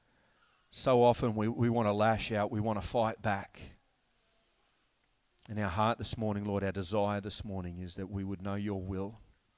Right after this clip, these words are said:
know your ways, know your heart in these times, in these matters, Lord, that, that we may lament and grieve before you.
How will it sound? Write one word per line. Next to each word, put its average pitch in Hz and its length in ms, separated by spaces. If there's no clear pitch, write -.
know 104 100
your 113 240
ways, 82 440
know 98 100
your 92 180
heart 110 420
in 95 140
these 92 180
times, 104 500
in 98 80
these 92 160
matters, 95 300
Lord, 107 200
that, 101 140
that 120 160
we 123 120
may 127 180
lament 120 880
and 117 140
grieve 127 840
before 107 400
you. 95 240